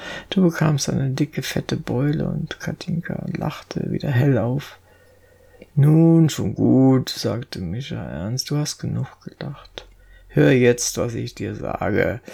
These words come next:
Sie gingen nun im bedächtigen Schritt ernster und besorgter Leute nebeneinander her. Ich habe dich belogen. Der Herr hat mir zwei Zehner gegeben.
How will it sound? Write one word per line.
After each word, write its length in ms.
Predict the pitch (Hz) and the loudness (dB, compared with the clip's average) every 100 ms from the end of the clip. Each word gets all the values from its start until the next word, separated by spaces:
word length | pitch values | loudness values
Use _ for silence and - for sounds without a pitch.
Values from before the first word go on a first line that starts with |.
| - - - - - | -14 -14 -16 -18 -8
Sie 220 | - 127 | -2 2
gingen 400 | 185 196 214 202 | 2 2 2 0
nun 280 | 175 170 170 | 0 0 -2
im 160 | 135 | -4
bedächtigen 680 | 113 131 127 123 - 127 131 | -6 -2 0 0 -6 -8 -6
Schritt 680 | - 139 160 - - - - | -4 0 -2 -2 -6 -6 -12
ernster 800 | - 110 113 - - 156 170 190 - _ _ | -6 -4 -4 -8 -10 -6 -6 -8 -12 _ _
und 140 | 185 - | -8 -4
besorgter 680 | 175 170 120 110 - - 147 | -4 -4 -4 -6 -8 -4 -2
Leute 480 | 127 104 107 147 | -2 -4 -4 0
nebeneinander 960 | 143 123 107 120 113 147 165 104 104 139 | 2 2 0 0 2 4 4 2 0 0
her. 380 | 139 135 127 - _ _ _ _ _ _ - - - _ - _ _ - | 2 2 -2 -8 _ _ _ _ _ _ -20 -20 -20 _ -20 _ _ -6
Ich 220 | - - | -2 0
habe 240 | 165 165 | -2 -2
dich 260 | - 135 - | -2 -4 -4
belogen. 880 | - - 135 139 147 143 127 139 123 | -2 2 2 2 0 -2 -2 -2 -4
Der 140 | 127 120 | -2 0
Herr 240 | 139 151 | 2 2
hat 160 | 139 - | 2 0
mir 180 | - - | -2 -2
zwei 460 | - 127 120 113 | -6 -4 -4 -4
Zehner 400 | - - 135 - - | -4 -4 -4 -4 -10
gegeben. 580 | 151 - 151 143 139 - | -10 -8 -4 -4 -4 -8